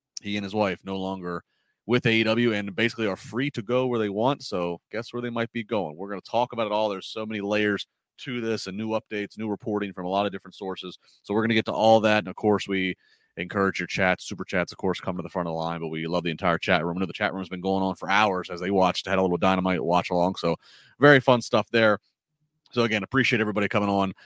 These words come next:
uh, and joining us. Of course, make sure you do the like, uh, like, share, comment, do all the things. Tell a friend, tell a friend, tell a friend. That's how we make this thing grow. Uh,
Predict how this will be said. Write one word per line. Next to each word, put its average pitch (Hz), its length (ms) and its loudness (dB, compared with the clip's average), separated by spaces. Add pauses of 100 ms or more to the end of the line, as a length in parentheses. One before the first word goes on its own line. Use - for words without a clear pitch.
(180)
uh, 87 80 -4
and 92 140 -4
joining 101 300 -2
us. 92 100 -4
Of - 60 -8
course, 98 180 0
make 98 120 -2
sure 98 120 -6
you 90 40 -4
do 90 80 -4
the 85 60 -2
like, 95 360 0 (180)
uh, 76 460 -4 (280)
like, 107 220 6
share, 98 460 4 (280)
comment, 98 340 4
do 110 120 4
all 101 100 8
the 92 60 2
things. 95 320 -2
Tell 127 160 4
a 104 60 0
friend, 95 200 -2
tell 101 140 0
a 92 60 0
friend, 90 180 -2
tell 87 120 0
a 85 40 -6
friend. 85 200 -6
That's 82 120 -12
how 85 100 -4
we 85 100 -6
make 78 180 -8
this 78 160 -14
thing 78 240 -14
grow. 85 300 -4 (760)
Uh, 85 400 6